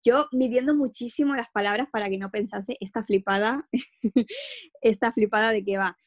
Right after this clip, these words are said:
Em, y bueno, como que se quedó ya la cosa de, "Ah, no, es que ahora ella es influencer". Y ya todos en la oficina, cuando yo,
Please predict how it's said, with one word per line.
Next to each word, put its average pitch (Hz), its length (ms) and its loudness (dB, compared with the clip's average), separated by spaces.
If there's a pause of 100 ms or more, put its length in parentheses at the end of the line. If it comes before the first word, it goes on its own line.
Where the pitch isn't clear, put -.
(320)
Em, 190 1160 -2 (500)
y 233 120 -2
bueno, 214 380 0 (220)
como 196 200 -10
que 190 100 -6
se 190 180 -6
quedó 208 480 2
ya 208 300 -2
la 208 120 -6
cosa 220 240 -6
de, 214 200 -4
"Ah, 240 240 0
no, 233 140 -6
es 220 120 -10
que 220 120 -8
ahora 226 280 -4
ella 233 140 -4
es 247 100 -10
influencer". 190 680 -8 (260)
Y 190 140 -6
ya 180 260 -8
todos 202 460 -2
en 208 100 -6
la 196 80 -10
oficina, 202 480 -4
cuando 202 180 -4
yo, 208 80 2